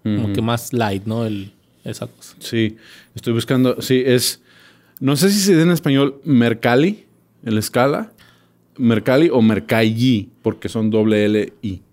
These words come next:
Speaker 2: Pero yo pienso que es Mercalli.
Speaker 1: Como
Speaker 2: Y
Speaker 1: tú le
Speaker 2: luego
Speaker 1: quieras
Speaker 2: lo,
Speaker 1: decir.
Speaker 2: lo, lo ponen las iniciales de M W. Entonces,
Speaker 1: Ok.
Speaker 2: ese te dice qué tan fuerte fue basado en cuánto destruyó.
Speaker 1: Va, va, va.
Speaker 2: Sí.
Speaker 1: Ok.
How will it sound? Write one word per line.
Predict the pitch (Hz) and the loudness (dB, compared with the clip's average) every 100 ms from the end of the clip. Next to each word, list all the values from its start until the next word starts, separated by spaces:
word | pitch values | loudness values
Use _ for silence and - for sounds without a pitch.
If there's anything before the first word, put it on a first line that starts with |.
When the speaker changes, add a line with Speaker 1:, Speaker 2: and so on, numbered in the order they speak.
| _ _ _ _ | _ _ _ _
Speaker 2:
Pero | 110 113 | -2 0
yo | 117 | 2
pienso | 135 123 117 | 0 0 -2
que | 117 | 0
es | |
Mercalli. | 110 101 110 104 98 95 - 156 | 0 0 0 2 0 -2 -8 -6
Speaker 1:
Como | 127 | -4
Speaker 2:
Y | 117 | 0
Speaker 1:
tú | |
le | 123 | 2
Speaker 2:
luego | 127 | 4
Speaker 1:
quieras | 127 131 | 4 4
Speaker 2:
lo, | 135 127 127 | 4 4 0
Speaker 1:
decir. | 120 | -2
Speaker 2:
lo, | 127 117 117 117 110 107 - _ _ _ _ _ - | 2 4 6 6 4 0 -4 _ _ _ _ _ -2
lo | 117 117 - | 2 2 2
ponen | 131 139 | 0 2
las | 143 147 | 2 0
iniciales | 123 131 127 131 | 0 2 2 4
de | 123 120 | 4 2
M | 120 123 127 | 2 2 2
W. | 120 120 117 120 127 117 _ - | 2 2 4 4 2 -2 _ -12
Entonces, | 117 110 123 110 | -8 -4 -4 -4
Speaker 1:
Ok. | 107 101 - - - - | -4 -6 -12 -20 -20 -8
Speaker 2:
ese | 135 143 170 170 147 | 0 2 2 0 0
te | 147 | 0
dice | 139 143 - 139 139 - - | 0 -2 2 2 2 -4 -8
qué | - 139 | -2 -2
tan | 143 135 | 0 -4
fuerte | 131 143 131 135 | 0 -2 -2 -4
fue | 127 - 139 135 | -2 2 4 4
basado | 123 120 123 117 123 | 2 0 0 2 0
en | 117 | 0
cuánto | 123 117 120 117 | -2 -2 -2 -2
destruyó. | 107 - 107 104 101 - _ _ _ _ _ - | -4 -4 -2 0 0 -4 _ _ _ _ _ -14
Speaker 1:
Va, | 123 101 98 | -6 -4 -2
va, | 98 92 | -4 -6
va. | 92 - | -8 -8
Speaker 2:
Sí. | - 117 | -4 -2
Speaker 1:
Ok. | 107 | -2